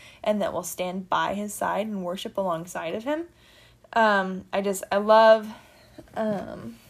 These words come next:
I'm gonna read it really quick. It's, uh, Psalms one twenty-eight. It says, "Blessed are all who fear the Lord, who walk in obedience to him. You will eat the fruit of your labor.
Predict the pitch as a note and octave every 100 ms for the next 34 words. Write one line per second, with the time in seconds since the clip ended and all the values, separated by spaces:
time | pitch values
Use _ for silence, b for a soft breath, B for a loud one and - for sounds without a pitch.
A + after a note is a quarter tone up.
0 | - - - - B B B B _ _
1 | _ - A3+ G#3+ G#3+ A3 F#3+ G#3 G3 A#3
2 | F#3+ G2+ C#3 - - _ _ - - G3+
3 | F3+ G3+ - A#3 A#3 A3 A#3 B3 - D4
4 | B3+ E3 D3+ - - B B B B B
5 | B B B _ A#3 A3+ - A#3 G#3+ G#3+
6 | G#3 G#3+ - - B B B B B _
7 | - - - _ - B B B B B
8 | - _ _ - A3+ - E4+ F4 - G3
9 | G3+ A3 G#3+ F#3+ F#3 F#3 E3 E3 G3+ -
10 | _ A3+ G3+ G3 G3 A#3+ G#3+ F3+ F3 E3
11 | - F#3+ F#3 F#3 - B B B A3 G3
12 | A3+ A3+ G3+ G3+ A3 A3+ D4 C#4 F#3 F3+
13 | F#3 F#3+